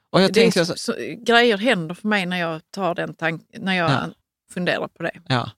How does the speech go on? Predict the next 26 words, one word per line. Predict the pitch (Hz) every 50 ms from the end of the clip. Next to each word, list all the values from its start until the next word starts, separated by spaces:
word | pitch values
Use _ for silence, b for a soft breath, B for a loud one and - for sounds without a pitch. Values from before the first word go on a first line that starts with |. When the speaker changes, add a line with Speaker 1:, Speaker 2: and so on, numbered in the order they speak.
| _ - 170
Speaker 1:
Jag | 147 151
gillar | 160 170 175 160 151
ett, | 151 - -
eller | 117 135 143 143 143 139
snudd, | - - 165 160 151 131 120 127 127
eh, | - 120 117
från | 113 - - 131 123 120 120 120
Jocko | 120 117 - - - 123
Willink | 123 143 123 113 107 101 104 104 - -
och | 104 - -
David | - 113 104 107 110 110 120
Goggins. | - 123 107 95 92 92 - 101 120 - - - - _ _ _ _ _ _ _ _ _ -
David | 131 120 120 127
Speaker 2:
Ja, | 170
det | 170
är | 175
Speaker 1:
Goggins | 170 190 190 190 190
Speaker 2:
också | 190 180 - - 160
såna, | - 165 151 131 120 131 139 135 131
eh, | 135 139 131 - 165 160 156 156 151 _ _ _ _ _ _ _
vad | 165 -
ska | - - 170
man | 170 165
säga? | - - 180 170 175 180 175 - 160 - _ _ _ _ _ _ _ _ _ -
Speaker 1:
Eh, | 156 143 - 170 170 196
übermänniskor. | 143 110 120 110 104 104 101 - 95 95 - - - - -